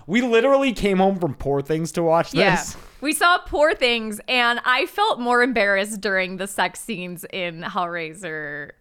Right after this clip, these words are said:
Speaker 2: Hellworld than I did in Poor Things, so
Speaker 1: <laughs>
Speaker 2: I don't know.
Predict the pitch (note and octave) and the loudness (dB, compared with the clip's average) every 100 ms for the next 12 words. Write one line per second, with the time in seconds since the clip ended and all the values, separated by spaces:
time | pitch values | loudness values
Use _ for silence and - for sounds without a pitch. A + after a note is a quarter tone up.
0 | _ - - F3 C3+ C#3 E3 C4 B3 G3 | _ -10 -6 -6 -6 -10 -8 -4 -2 -2
1 | F3+ E3 F#3+ G3 F3 F#3 F#3 F#3+ A3 C#4+ | -6 -6 -10 -10 -12 -12 -12 -12 -10 -8
2 | - F#3 F3+ F#3 G3 - B3 G3+ B2+ E3 | -4 -4 -4 -8 -4 -2 0 -2 -4 -2